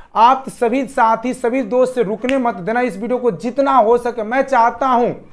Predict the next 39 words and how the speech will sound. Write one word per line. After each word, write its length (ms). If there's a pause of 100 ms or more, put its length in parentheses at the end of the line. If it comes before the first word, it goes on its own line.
(400)
मुझे 240
कोई 340
चीज़ 280
का 100
टेंशन 420
नहीं 240
है, 240 (360)
मैं 140
चाहता 420
हूं 140
कि 100
ये 80
सरकार 540
देखे 380
इस 120
चीज़ 180
को, 200 (480)
मैं 100
सरकार 560
को 140
दिखाना 400
चाहता 340
हूं 160 (760)
क्या 120
हो 400
सकता 520
है 180 (100)
आगे 340
भविष्य 420
में। 360 (460)
चार 340
साल 280
बाद 320
इनकी 280
बच्चों 380
की 100
लाइफ 340
क्या 140
होगी, 380